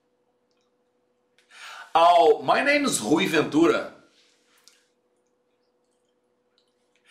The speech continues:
It's V E N T U R A.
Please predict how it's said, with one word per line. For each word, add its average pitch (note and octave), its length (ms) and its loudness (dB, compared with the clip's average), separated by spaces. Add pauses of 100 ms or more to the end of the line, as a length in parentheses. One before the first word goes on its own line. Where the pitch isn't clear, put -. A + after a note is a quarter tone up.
(580)
It's - 580 -2
V - 220 -6
E A3+ 560 0
N D#3 360 -2
T - 240 -4 (400)
U G3+ 240 0
R D#3+ 280 4
A. E3 600 -2